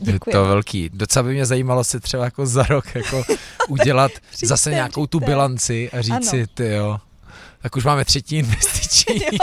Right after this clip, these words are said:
Speaker 2: Jo.
Speaker 1: <laughs> pro-,
Speaker 2: Fakt
Speaker 1: investor
Speaker 2: ne.
Speaker 1: žádnej, ale je to dobrý, pořád žijem, koně jsou. <laughs>
Speaker 2: Jo,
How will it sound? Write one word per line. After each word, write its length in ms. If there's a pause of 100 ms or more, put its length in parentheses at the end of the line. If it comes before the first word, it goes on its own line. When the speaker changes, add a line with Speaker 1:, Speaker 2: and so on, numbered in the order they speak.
Speaker 2:
Jo. 140
Speaker 1:
<laughs> 40
pro-, 280 (520)
Speaker 2:
Fakt 140
Speaker 1:
investor 540
Speaker 2:
ne. 60
Speaker 1:
žádnej, 500
ale 140
je 80
to 180
dobrý, 340
pořád 400
žijem, 260
koně 280
jsou. 360 (220)
<laughs> 240
Speaker 2:
Jo, 200